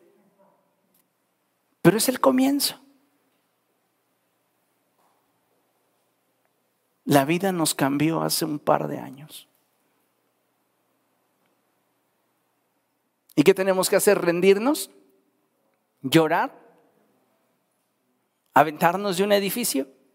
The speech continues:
No. Adaptarnos y crecer.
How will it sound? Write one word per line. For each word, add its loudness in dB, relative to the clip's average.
No. 0
Adaptarnos 0
y 0
crecer. -6